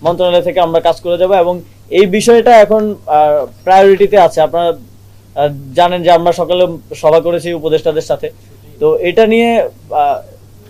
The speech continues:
গত দুইটা ক্যাবিনেট মিটিংয়ে আলোচনা হয়েছে, পর আগামী ক্যাবিনেট মিটিংয়ে আলোচনা হবে এবং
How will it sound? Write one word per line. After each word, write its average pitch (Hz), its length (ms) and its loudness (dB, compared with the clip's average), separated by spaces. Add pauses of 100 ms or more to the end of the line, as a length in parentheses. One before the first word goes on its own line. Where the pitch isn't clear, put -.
(160)
গত 185 220 2
দুইটা 202 280 2
ক্যাবিনেট 214 400 0
মিটিংয়ে 214 280 -2
আলোচনা 202 340 2
হয়েছে, 202 260 0
পর 190 280 2
আগামী 170 340 -2
ক্যাবিনেট 180 340 -2
মিটিংয়ে 180 240 -8
আলোচনা 165 360 -6
হবে 160 260 -4 (440)
এবং 175 560 -2